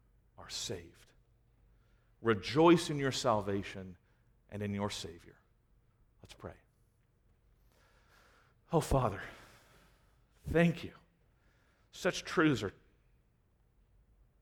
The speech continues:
are un-, incomprehensible. We see only a glimpse,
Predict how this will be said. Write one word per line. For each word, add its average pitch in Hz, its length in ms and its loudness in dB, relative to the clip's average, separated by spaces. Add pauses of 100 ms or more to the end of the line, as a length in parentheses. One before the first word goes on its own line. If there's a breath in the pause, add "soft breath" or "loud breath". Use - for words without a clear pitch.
(240)
are 127 160 4
un-, 185 200 8
incomprehensible. 170 800 0 (1400)
We 190 100 4
see 190 420 4
only 156 300 4
a 117 60 4
glimpse, - 680 -2